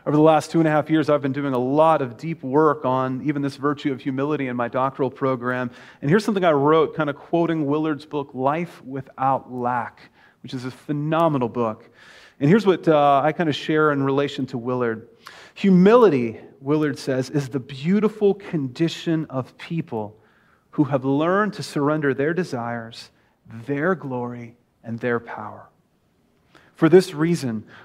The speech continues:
Willard likens humility as the fruit that comes from having died to ourselves. Notice that Willard does not say humility is death of self, but death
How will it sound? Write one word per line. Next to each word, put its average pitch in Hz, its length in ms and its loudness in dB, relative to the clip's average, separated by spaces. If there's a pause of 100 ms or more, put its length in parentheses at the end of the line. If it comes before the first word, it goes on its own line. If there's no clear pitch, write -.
Willard 170 480 4
likens 151 500 0
humility 147 720 -2
as 127 240 -6
the 127 100 -6
fruit 196 760 -4
that 160 260 0
comes 147 480 -2
from 139 160 -2
having 147 560 -4 (120)
died 143 600 -2
to 135 180 -6
ourselves. 131 800 -8 (800)
Notice 214 280 8
that 196 80 6
Willard 185 260 2
does 147 160 0
not 202 200 4
say 165 200 2
humility 170 640 2
is 131 160 0
death 175 320 0 (160)
of 214 440 2
self, 120 600 -4 (420)
but 139 260 0
death 151 380 0